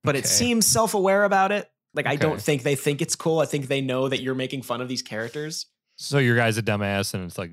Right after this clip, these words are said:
Speaker 2: it's a knowing dumbass thing?
Speaker 1: There's Jack, who is, like, the ripped,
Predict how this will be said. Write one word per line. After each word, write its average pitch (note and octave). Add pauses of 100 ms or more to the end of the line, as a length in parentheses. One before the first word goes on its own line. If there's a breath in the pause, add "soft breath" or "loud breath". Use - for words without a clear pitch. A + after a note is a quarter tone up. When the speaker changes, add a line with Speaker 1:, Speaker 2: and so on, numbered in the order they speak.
(120)
Speaker 2:
it's -
a F#2+
knowing F#2
dumbass F#2+
thing? A2+
Speaker 1:
There's B2+
Jack, C3+
who C#3+
is, B2+
like, B2+
the B2+
ripped, A#2+